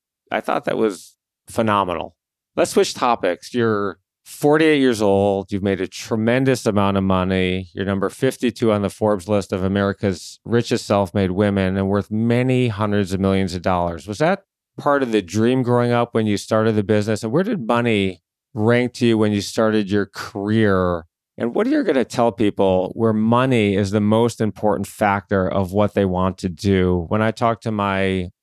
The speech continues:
intern class, I have thirty-six kids every summer. We have about a thousand applications now each summer. It's become a thing. And they always talk about, "Yeah, I want the experience,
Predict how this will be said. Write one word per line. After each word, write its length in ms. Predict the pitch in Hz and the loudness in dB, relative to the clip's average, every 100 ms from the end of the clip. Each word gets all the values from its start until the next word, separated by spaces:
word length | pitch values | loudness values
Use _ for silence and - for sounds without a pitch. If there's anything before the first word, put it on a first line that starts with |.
| _ - | _ -4
intern 420 | 123 120 120 117 | -4 -2 -4 -4
class, 400 | - 107 107 - | -2 0 0 -2
I 40 | |
have 120 | 98 | -4
thirty-six 480 | - 113 110 - 101 | -2 -2 -2 -2 -4
kids 260 | - 117 101 | -2 -2 0
every 240 | 107 104 | 0 0
summer. 400 | 101 110 101 98 | -2 -2 -2 -2
We 180 | 92 98 | 0 0
have 220 | 95 87 _ _ _ | 0 -4 _ _ _
about 200 | - 107 | -4 -4
a 20 | 98 | -2
thousand 380 | 110 110 107 | 2 2 2
applications 720 | 110 107 104 - 104 98 104 | 0 0 -2 0 -2 -2 -4
now 180 | 101 98 | -2 -2
each 140 | 95 - | -4 -4
summer. 480 | 113 110 107 104 98 | -2 0 2 0 -2
It's 120 | 92 - _ _ - | -6 -10 _ _ -10
become 300 | 110 110 95 | -4 -2 -2
a 40 | |
thing. 480 | - 123 110 98 92 _ _ - | -2 0 0 0 -4 _ _ -4
And 120 | 117 | 0
they 60 | |
always 200 | 135 180 | 0 0
talk 240 | - 147 147 | 0 -2 0
about, 380 | 123 120 107 - _ _ _ | 0 2 2 -2 _ _ _
"Yeah, 340 | - 160 156 147 | -2 0 0 0
I 60 | |
want 220 | 131 131 123 | -2 -2 -2
the 60 | |
experience, 460 | 123 - 120 117 | -4 -2 -2 -2